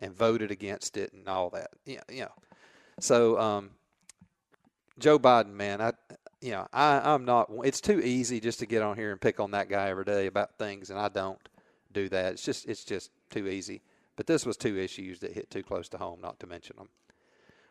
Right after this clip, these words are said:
Um, all right, and, and just the fact that Alabama's already passed this law on transgender, um, uh, sex changes and all that kind of stuff.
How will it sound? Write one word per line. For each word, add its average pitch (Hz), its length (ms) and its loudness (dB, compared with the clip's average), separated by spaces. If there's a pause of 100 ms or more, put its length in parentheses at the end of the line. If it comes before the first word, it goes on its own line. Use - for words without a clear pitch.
(120)
Um, 95 460 -6
all 147 160 12
right, 107 120 8
and, 147 220 4
and 185 160 4
just 170 160 4
the 135 80 2
fact 113 220 6
that 110 100 2
Alabama's 101 500 0
already 92 220 0
passed 90 320 -4
this 95 200 -10
law 90 280 -2
on 92 280 -10
transgender, 90 840 -12
um, 87 260 -12 (460)
uh, - 160 -14 (320)
sex - 280 -4
changes 92 440 -10
and 95 60 -12
all 87 120 -8
that - 120 -10
kind 90 160 -14
of 87 60 -12
stuff. - 240 -10